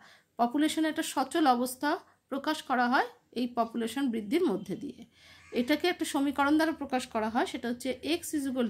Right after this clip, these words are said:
to r plus p minus q minus x। এখানে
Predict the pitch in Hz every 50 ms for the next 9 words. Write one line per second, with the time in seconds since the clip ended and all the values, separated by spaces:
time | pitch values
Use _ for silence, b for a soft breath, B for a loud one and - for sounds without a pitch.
0 | 190 - 214 254 403 b b b b b b b b _ - 233 277 320 339 -
1 | - - 294 269 262 262 - - - _ 302 277 233 233 320 381 339 254 240 233
2 | 233 240 233 233 233 233 - - b b b b _ _ - - - 330 359 370
3 | 381 349 320 277 240 233 233 262 330 349 - - - - 175 131 - - - -
4 | - - - - b b b b b b b b - 269 262 - 311 302 330 440